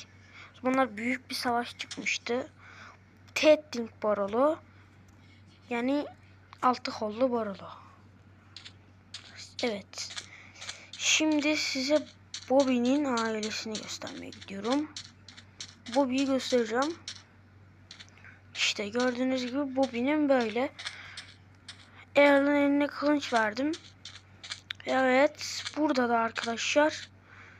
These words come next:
Dave'in kolları. Dave. Kevin on beş kırk beş elinde kolu var.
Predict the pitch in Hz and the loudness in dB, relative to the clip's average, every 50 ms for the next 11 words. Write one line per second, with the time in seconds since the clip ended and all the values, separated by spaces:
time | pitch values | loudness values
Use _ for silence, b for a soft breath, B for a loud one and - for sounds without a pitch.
0 | B B B B - - - - 277 285 302 311 311 302 269 247 262 269 269 285 | B B B B -20 -20 -6 2 6 8 8 8 8 6 4 4 4 4 4 4
1 | 302 320 330 - - - - - 277 262 254 233 220 214 202 202 208 233 269 - | 2 0 -2 -6 -8 -8 0 4 4 4 4 4 0 -2 -2 -2 -6 -6 -8 -10
2 | - - - - - 240 226 214 208 196 208 226 247 - B B B B B B | -14 -20 -18 -2 2 2 2 2 2 -2 -4 -6 -8 -10 B B B B B B
3 | B B B B B B - - - - - 285 285 269 285 294 294 294 285 269 | B B B B B B -20 -10 -6 2 4 6 6 8 8 6 6 6 6 4
4 | 262 254 - - - - - - - 254 262 277 - - - - - - - 254 | 4 2 2 -4 -6 -8 -8 -6 -2 0 0 0 0 -2 -4 -4 -6 -4 -4 -2
5 | 247 240 254 247 254 247 - - - 254 247 240 233 226 220 208 190 190 214 262 | -2 0 0 0 0 -2 -2 -4 -2 0 0 0 -2 -2 -2 -2 0 0 0 -2
6 | 285 - - - | -2 -6 -10 -10